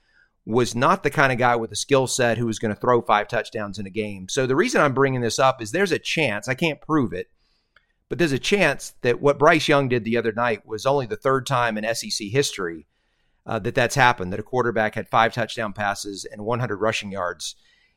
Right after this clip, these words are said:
in a game. If anyone's aware of another one, please reach out. Let me know. I would love to know just because I, I, I'm interested in that kind of stuff. But, um, uh, still, I, I think that it's, uh, it's compelling for that reason, which is it hasn't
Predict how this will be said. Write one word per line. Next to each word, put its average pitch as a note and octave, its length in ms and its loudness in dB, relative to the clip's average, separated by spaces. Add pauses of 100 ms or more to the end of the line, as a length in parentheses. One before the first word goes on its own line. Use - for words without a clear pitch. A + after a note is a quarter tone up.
in C3 120 -2
a B2 60 -2
game. A#2 260 0
If A2+ 100 0
anyone's G3 340 2
aware D3 260 6
of D3+ 60 2
another D#3 260 4
one, D#3 220 -2
please C#3+ 320 -2
reach B2 240 -4
out. A#2+ 240 2 (120)
Let C3 160 0
me B2+ 120 -2
know. C3 220 4
I C3+ 100 6
would A#2 140 -2
love A#2 180 2
to A2 60 -6
know A2+ 200 -2
just A2+ 220 -8
because A2 240 -4
I, G#2+ 240 0
I, G#2+ 280 -4
I'm A2+ 140 -6
interested B2 300 -4
in A2 80 -4
that A2 160 -4
kind A#2 160 -2
of G#2+ 80 -6
stuff. G#2+ 320 -2 (100)
But, G#2 300 -8
um, G2 300 -6 (600)
uh, G2 280 -4 (140)
still, C#3+ 320 4
I, A#2 100 2
I B2 200 -4
think C3 280 -2
that A2+ 120 0
it's, A2 220 -6
uh, G#2+ 180 -2
it's B2 160 -6
compelling C#3 540 2
for B2 80 -6
that A#2+ 240 0
reason, A#2 400 -4
which A2 140 -8
is A2+ 60 -8
it A2+ 100 -4
hasn't B2+ 320 0